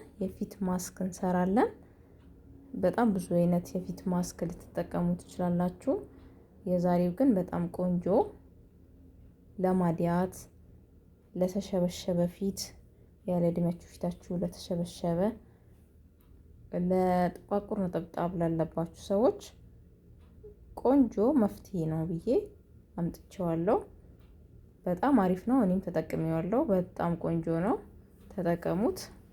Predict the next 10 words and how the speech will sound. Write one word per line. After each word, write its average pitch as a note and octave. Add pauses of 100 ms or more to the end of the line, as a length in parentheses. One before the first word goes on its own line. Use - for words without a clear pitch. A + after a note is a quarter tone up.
(320)
ለቻናሌ F#3+
አዲስ F3
ከሆናችሁ A3+ (460)
ሰብስክራይብ፣ G3 (200)
ላይክ፣ F3+
ሼር F3+
በማድረግ E3+
አበረታቱኝ። F#3 (640)
አሁን F#3+
ቀጥታ F#3